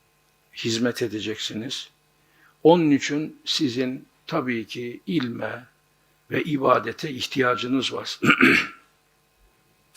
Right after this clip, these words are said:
Bedeninizin sağlığa ihtiyacı var.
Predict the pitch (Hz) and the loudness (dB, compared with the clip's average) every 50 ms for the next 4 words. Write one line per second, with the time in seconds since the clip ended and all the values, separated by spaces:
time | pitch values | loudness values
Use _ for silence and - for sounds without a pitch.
0 | - - - - - - - - - - - - - 139 139 127 139 143 147 147 | -18 -16 -16 -18 -18 -18 -20 -20 -20 -20 -4 8 12 12 12 12 12 10 10 10
1 | 143 131 127 117 113 135 147 139 - - 123 123 123 120 117 127 139 139 127 110 | 6 4 4 4 4 2 2 2 6 8 8 8 8 8 4 2 0 0 -2 -6
2 | - - - 127 117 117 110 101 - - 120 107 98 - - - - - | -8 -6 0 2 2 2 2 0 -2 -4 -4 -6 -6 -6 -8 -10 -10 -12